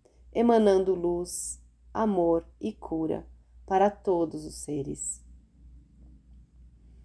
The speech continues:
Guardamos esta imagem como um holograma no centro do nosso coração, para que possa ser acessada a qualquer momento.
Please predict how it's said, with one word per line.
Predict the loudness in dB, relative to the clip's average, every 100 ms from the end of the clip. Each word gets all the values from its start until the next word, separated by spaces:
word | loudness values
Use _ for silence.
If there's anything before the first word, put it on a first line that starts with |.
| _ _ _ -20 _ -2
Guardamos | 6 6 8 8 8 6 4
esta | 2 0
imagem | 2 4 4 4 2 -2
como | -2 -2 0 0
um |
holograma | 2 2 4 4 4 2 -2 -6 -16 -10
no | -6
centro | -4 2 4 4 0 -4
do | -2 2
nosso | 2 2 -2 -8
coração, | -8 -6 -6 -8 -8 -10 -12 -20 -20 -20 _ -20 -10
para | 2 4 4
que | 0
possa | -4 -2 -2 -4
ser | -2 0 0
acessada | -2 -6 -8 -2 0 0 -2 -8 -8
a | -8
qualquer | -6 0 0 0 -2 -2 0
momento. | 0 0 0 -2 -6 -12 -20